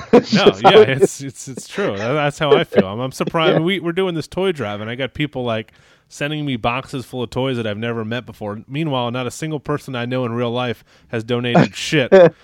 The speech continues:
Speaker 2: And I, I got people from all over the country, s-, you know, s-, spending hundreds of dollars for toys for kids here in Baltimore. It's pretty,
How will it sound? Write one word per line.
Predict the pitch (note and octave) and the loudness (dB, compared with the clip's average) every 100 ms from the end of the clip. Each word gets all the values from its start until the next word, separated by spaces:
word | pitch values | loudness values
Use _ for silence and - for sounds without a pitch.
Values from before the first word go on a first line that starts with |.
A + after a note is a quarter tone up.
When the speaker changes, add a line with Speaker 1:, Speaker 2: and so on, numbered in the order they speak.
| - F#3 | -4 -2
Speaker 2:
And | A#2 A#2 | 0 0
I, | B2 C3+ | 0 -2
I | |
got | C#3 C#3 | 0 0
people | D#3 D3+ C3 A#2+ A2+ | 0 -2 -2 -6 -8
from | B2+ B2 | -8 -6
all | B2+ | -2
over | B2 A2+ | -2 -4
the | |
country, | - C3+ B2 A2 | -6 -8 -6 -8
s-, | - - | -10 -14
you | |
know, | B2 | -10
s-, | G#2+ - - | -10 -12 -18
spending | - - C3 A#2 | -16 -6 -6 -4
hundreds | B2+ A2+ | -6 -6
of | A2+ | -6
dollars | A2+ A2+ A2+ G2 | -4 -2 -4 -6
for | - | -12
toys | - A#2 A#2 | -8 -6 -6
for | - | -8
kids | F#2+ A#2 G2+ | -12 -12 -8
here | A2 | -8
in | G2+ | -8
Baltimore. | G2+ G#2 - F2 | -8 -8 -10 -14
It's | F2+ | -14
pretty, | - C3 | -12 -12